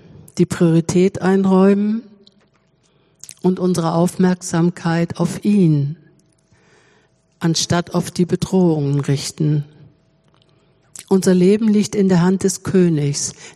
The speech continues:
nicht des Widersachers. Gott hat nicht nur Esther, sondern auch dich und mich an einen bestimmten Platz gestellt.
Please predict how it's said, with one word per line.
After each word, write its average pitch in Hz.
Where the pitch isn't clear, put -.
nicht 180
des 185
Widersachers. 147
Gott 269
hat 254
nicht 285
nur 269
Esther, 202
sondern 202
auch 185
dich -
und 226
mich 214
an 185
einen 185
bestimmten 196
Platz -
gestellt. 143